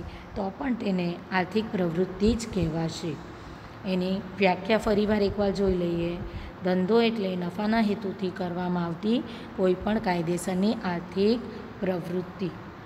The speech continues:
લાક્ષણિકતાઓ જોઈએ, એમાં પહેલું જ છે નફાનો હેતુ. હમણાં જ આપણે જોયું કે કોઈક વાર ખોટ જાય તો પણ તે ધંધો જ કહેવાશે, તે આર્થિક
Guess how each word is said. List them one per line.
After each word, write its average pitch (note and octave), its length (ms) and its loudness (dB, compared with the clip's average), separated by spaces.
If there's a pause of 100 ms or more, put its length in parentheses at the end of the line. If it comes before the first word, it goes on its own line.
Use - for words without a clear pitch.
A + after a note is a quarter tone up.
(1900)
લાક્ષણિકતાઓ A3 800 4
જોઈએ, F3 500 0 (440)
એમાં G3+ 300 0
પહેલું G#3+ 380 6
જ A#3 80 -4
છે A3 220 0
નફાનો F#3 480 2
હેતુ. D#3+ 300 -4 (580)
હમણાં G#3 280 4
જ A3+ 80 2
આપણે F#3+ 260 4
જોયું E3+ 380 0 (380)
કે G3 100 2
કોઈક G#3 320 4
વાર G#3+ 160 4
ખોટ F#3 440 2
જાય G#3 260 4
તો E3 280 -2
પણ F#3+ 180 2
તે F#3 400 2 (720)
ધંધો F#3 420 6
જ A#3 140 -2
કહેવાશે, E3+ 480 0
તે F#3 200 -2
આર્થિક F3 320 -4